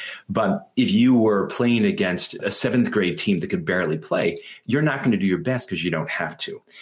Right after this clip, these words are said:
But if you'd also lined up and all of a sudden it was N F L linemen coming at you, that might have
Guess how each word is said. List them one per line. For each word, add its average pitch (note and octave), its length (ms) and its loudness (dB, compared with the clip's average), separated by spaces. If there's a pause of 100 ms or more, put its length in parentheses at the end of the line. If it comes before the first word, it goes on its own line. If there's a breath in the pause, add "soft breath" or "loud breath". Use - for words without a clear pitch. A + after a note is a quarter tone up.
(220 loud breath)
But G#2+ 100 2
if G#2 80 0
you'd G#2 160 4
also B2 320 2
lined E2+ 320 0
up D#2+ 160 -2
and F2+ 180 -2
all F2+ 140 2
of D3 60 -2
a D#3 40 -8
sudden E2+ 220 -2
it - 20 0
was E2 200 -2
N G2 160 0
F F#2 180 -4
L A#2+ 160 4
linemen E2 340 0
coming D2 300 -8
at C2+ 260 -6
you, D#2+ 80 -6
that G2 280 -2
might F2+ 400 2
have F2 80 -2